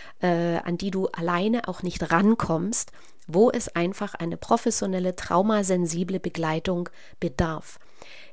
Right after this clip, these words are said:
Ich bin zertifizierter Coach für neurosystemische Integration. Das heißt, ich arbeite traumasensibel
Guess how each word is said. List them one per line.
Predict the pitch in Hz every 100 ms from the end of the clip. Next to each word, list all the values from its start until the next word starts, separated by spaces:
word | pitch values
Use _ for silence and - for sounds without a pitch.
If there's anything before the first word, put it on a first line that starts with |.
| - - - -
Ich | 220 - 233 -
bin | 170 160 220 262 285 - - - - - -
zertifizierter | - 220 226 254 247 - 233 220
Coach | - 214 208 -
für | - - 196 190 -
neurosystemische | 185 190 226 220 208 - 202 190 -
Integration. | 175 175 170 180 - - 196 214
Das | 214 - -
heißt, | 190 196 -
ich | 170 - -
arbeite | 180 196 208 190 -
traumasensibel | - 180 190 180 170 165 175 170 175